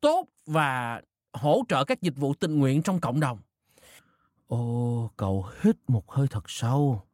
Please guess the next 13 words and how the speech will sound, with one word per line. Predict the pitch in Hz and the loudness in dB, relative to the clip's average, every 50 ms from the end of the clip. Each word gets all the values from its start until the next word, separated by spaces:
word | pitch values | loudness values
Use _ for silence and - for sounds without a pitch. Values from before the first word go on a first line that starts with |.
| _ _ _ _ _ _ _ _ _ _ _ - | _ _ _ _ _ _ _ _ _ _ _ -2
bắt | 208 - - | -2 0 0
đầu | 156 131 110 | 0 0 2
nhìn | 104 107 110 104 98 90 | 2 2 2 0 0 -2
quanh | - - 135 139 143 143 | -2 0 0 2 2 0
và | 127 113 107 98 87 80 76 - - - | 0 0 -2 -4 -4 -6 -8 -10 -8 -6
đánh | - 113 143 165 | -2 0 0 2
giá | 151 143 143 156 170 | 2 2 0 0 -2
cái | 165 - 175 | 0 0 2
nhóm | 160 156 160 180 196 214 170 | 4 4 4 4 2 2 2
người | 139 123 107 90 90 - _ _ | 2 2 0 -2 -6 -12 _ _
ở | - 101 107 131 - | -6 -4 -4 -4 -6
cùng | - 110 95 90 | -6 -6 -6 -6
cậu. | 85 98 85 67 67 - | -6 -8 -10 -10 -12 -16